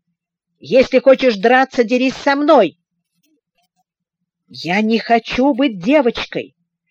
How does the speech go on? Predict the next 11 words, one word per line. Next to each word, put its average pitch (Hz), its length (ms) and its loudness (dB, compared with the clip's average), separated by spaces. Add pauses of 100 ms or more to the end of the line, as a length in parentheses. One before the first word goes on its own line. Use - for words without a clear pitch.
(160)
Я 190 280 -2
мальчик", 277 640 0
закричала 226 580 0
Джордж, 190 520 -2 (260)
отталкивая 269 840 0
Джулиана. 185 640 -2 (600)
"Я 165 240 0
буду 240 220 4
драться 285 540 -2
с - 120 -6
Эдгаром, 175 520 0